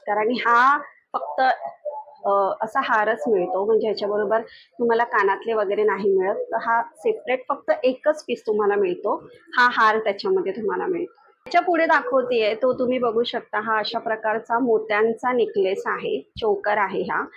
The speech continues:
आणि छान मस्त ह्याच्यामध्ये असे पूर्ण लेयर्स आहेत पर्ल्सचे आणि खाली असे छान मस्त त्याला इथे तुम्हाला दिसतील असे छान लटकन सारखे दिसतात. अशा प्रकारचेच तुम्हाला हे इयरिंग्स ह्याच्यासोबत मिळत आहे. So तुम्ही त्याच्यासोबत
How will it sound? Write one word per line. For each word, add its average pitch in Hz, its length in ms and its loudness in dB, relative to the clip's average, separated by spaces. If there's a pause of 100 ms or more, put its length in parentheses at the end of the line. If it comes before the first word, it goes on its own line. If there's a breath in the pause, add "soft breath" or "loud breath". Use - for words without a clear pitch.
(320 loud breath)
आणि 214 320 4
छान 269 260 2
मस्त 269 240 -2
ह्याच्यामध्ये 226 560 0
असे 220 380 0
पूर्ण 214 260 0
लेयर्स 208 520 0
आहेत 185 280 -2 (160)
पर्ल्सचे 190 420 0
आणि 196 200 0
खाली 202 340 2
असे 202 260 -2
छान 208 380 0
मस्त 202 200 -6
त्याला 196 280 -2
इथे 190 220 -2
तुम्हाला 190 380 0
दिसतील 190 380 -2
असे 190 180 -4
छान 190 280 -4 (500 loud breath)
लटकन 214 420 -2
सारखे 208 400 -2
दिसतात. 190 360 -2
अशा 285 220 2
प्रकारचेच 285 540 -2
तुम्हाला 240 300 0
हे 240 140 0
इयरिंग्स 233 360 0
ह्याच्यासोबत 208 600 -4
मिळत 185 260 0
आहे. 190 100 0
So 202 260 -6
तुम्ही 214 280 2
त्याच्यासोबत 208 480 -2